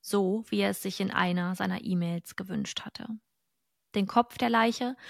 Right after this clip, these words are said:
wird man später in einem Topf in der Küche eingekocht wiederfinden. Als Detlef mit seiner Arbeit zufrieden ist, die Leiche in kleinste Teile geschnitten hatte,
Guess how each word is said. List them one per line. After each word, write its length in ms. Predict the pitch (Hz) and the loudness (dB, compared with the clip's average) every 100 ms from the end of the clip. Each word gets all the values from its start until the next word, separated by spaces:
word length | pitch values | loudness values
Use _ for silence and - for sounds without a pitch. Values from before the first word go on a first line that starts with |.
| - | -6
wird 180 | - 233 | 0 4
man 120 | 233 | 4
später 580 | 220 - 202 - 196 196 | 2 2 0 2 -2 -2
in 140 | - 196 | -2 0
einem 300 | 196 185 180 | 2 0 -2
Topf 440 | - 180 - - - | -6 -6 -12 -12 -4
in 100 | 185 | -2
der 120 | 185 | -2
Küche 600 | - 190 - 165 170 202 _ | -4 -4 -2 -2 0 -2 _
eingekocht 760 | - - - - - - - - | -4 -2 -2 -4 -8 -8 -10 -8
wiederfinden. 640 | - - - - - - - _ _ _ _ _ _ _ _ - - - - - | -6 -6 -4 -4 -2 -4 -6 _ _ _ _ _ _ _ _ -20 -18 -16 -16 2
Als 260 | - 226 - | 4 4 6
Detlef 400 | 240 220 233 - | 6 6 2 4
mit 120 | 240 | 4
seiner 320 | 214 214 - | 6 6 8
Arbeit 460 | 202 202 196 196 - | 8 8 6 2 -2
zufrieden 960 | - - - 190 - - 220 202 170 165 | -6 -8 -6 -6 -6 0 0 2 0 0
ist, 600 | - 233 - - - - - - - - 220 | 0 0 -2 -12 -14 -12 -14 -14 -16 -4 4
die 60 | |
Leiche 400 | 208 202 208 - | 8 8 8 4
in 220 | 196 214 | 4 4
kleinste 540 | 202 202 214 233 - - | 2 4 6 4 0 -2
Teile 320 | - 190 180 | 4 4 4
geschnitten 520 | 180 - 202 180 170 | -4 -6 -4 -4 -6
hatte, 440 | 170 - 180 202 | -8 -6 -4 -4